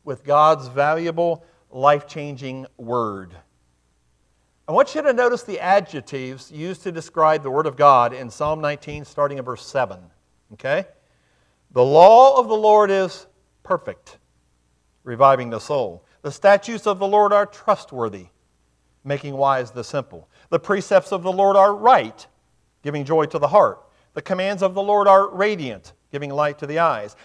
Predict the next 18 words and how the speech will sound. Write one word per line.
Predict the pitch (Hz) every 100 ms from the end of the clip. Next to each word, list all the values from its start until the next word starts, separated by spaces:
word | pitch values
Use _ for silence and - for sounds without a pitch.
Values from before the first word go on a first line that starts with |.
| -
The | 151
fear | 208 202
of | 185
the | 180
Lord | 185 190
is | 202 -
pure, | - 320 285 123 92 - _ _ _ -
enduring | 147 160 160
forever. | 135 165 190 131 95 _ _
The | 175
ordinances | 196 214 247 226 226 214
of | 208
the | 220
Lord | 220 233
are | 233
sure | 220 - 311 269 185 143
and | 139 147
altogether | 190 214 240 226 220 214 214